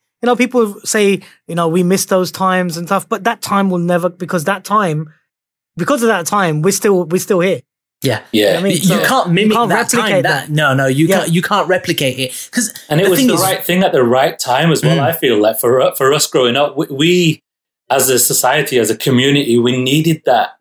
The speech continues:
Speaker 3: kickstart
Speaker 1: Of
Speaker 3: to
Speaker 1: course.
Speaker 3: say, "This new generation can do whatever it wants to do." It was like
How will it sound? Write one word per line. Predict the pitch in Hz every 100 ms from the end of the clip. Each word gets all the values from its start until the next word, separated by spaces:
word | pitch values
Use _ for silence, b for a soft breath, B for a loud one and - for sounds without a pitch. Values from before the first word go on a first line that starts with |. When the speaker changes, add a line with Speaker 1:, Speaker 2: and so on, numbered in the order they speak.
| -
Speaker 3:
kickstart | - 180 180 - 139 135 131
Speaker 1:
Of | -
Speaker 3:
to |
Speaker 1:
course. | 147 139
Speaker 3:
say, | 123 117 B B
"This | 147 143
new | 151 196
generation | 180 170 156 156 - -
can | 127
do | 120 139
whatever | 135 131 123
it | 139
wants | 123 -
to |
do." | 131
It | 151
was | 135
like | 139 139